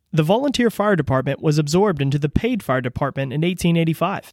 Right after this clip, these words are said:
The engine house on Church Street was destroyed in the nineteen hundred storm, and this one completed construction in nineteen oh three. Star State Fire Company Number Three became the first integrated fire department in the city of Galveston. In nineteen fifty-seven,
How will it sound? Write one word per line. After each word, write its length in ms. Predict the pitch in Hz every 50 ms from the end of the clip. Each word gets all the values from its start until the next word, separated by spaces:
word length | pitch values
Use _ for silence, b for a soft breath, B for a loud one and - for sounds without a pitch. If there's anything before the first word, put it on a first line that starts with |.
| -
The 120 | - 151 185
engine 240 | 180 160 165 143
house 280 | 127 131 127 127 123 -
on 120 | 143 139
Church 260 | 135 - 185 202 - -
Street 320 | - - 127 120 113 -
was 180 | - 156 147 -
destroyed 480 | - 156 - - - 196 208 202 165
in 100 | 139 123
the 60 | 131
nineteen 380 | 127 139 151 - 143 - 160 156
hundred 280 | 151 156 147 147 147 -
storm, 360 | - - 180 190 139 185 - _ _ _ _ _ -
and 180 | 170 170 180 185
this 220 | 262 294 - -
one 240 | - 127 123 120 127 - _ _
completed 420 | - - 156 156 - 226 233 277 240
construction 540 | - 208 180 - - 170 165 - - 165
in 100 | 156 143
nineteen 380 | 135 147 165 - - - 160 156
oh 100 | 147 143
three. 360 | - - 127 120 120 113 - _ _ _ _ _ _ _
Star 360 | - - - - 175 185 214 226
State 280 | - - 202 190 -
Fire 240 | - 196 208 220 190
Company 360 | - - 156 156 - 156 156
Number 280 | 151 147 151 160 151 139
Three 300 | - - 185 208 185 139
became 300 | 117 - - - 151 156
the 100 | 147 135
first 380 | - - 180 214 233 - - -
integrated 500 | 175 170 175 156 160 147 147 147 147 -
fire 200 | - 170 208 214
department 460 | 160 - - 135 120 113 123 120 - _ _
in 80 | - 151
the 80 | 147 160
city 260 | - - 175 170 185
of 120 | 170 151
Galveston. 480 | - 156 175 196 190 160 - - - - _ _ _ -
In 140 | 165 156 156
nineteen 380 | 170 208 240 - - 233 202
fifty-seven, 720 | 175 - 190 - - 147 135 - 190 190 160 123 117 -